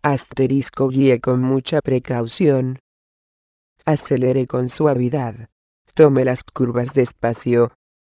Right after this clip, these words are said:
y deje espacio extra para detenerse. Revise su motocicleta. Una motocicleta requiere atención con mayor frecuencia que un carro.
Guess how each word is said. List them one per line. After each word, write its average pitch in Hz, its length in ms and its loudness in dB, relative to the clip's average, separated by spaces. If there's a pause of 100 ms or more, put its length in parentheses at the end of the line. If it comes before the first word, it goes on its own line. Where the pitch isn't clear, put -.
y 214 160 2
deje 139 340 2
espacio 131 680 0
extra 113 640 -6
para 143 260 4
detenerse. 127 840 -2 (1040)
Revise 131 600 0
su 127 180 -4
motocicleta. 123 1160 -2
Una 139 280 4
motocicleta 139 1040 0
requiere 143 720 0
atención 127 680 0
con 135 260 -2
mayor 127 400 0
frecuencia 135 920 0
que 127 140 0
un 127 180 0
carro. 117 640 -4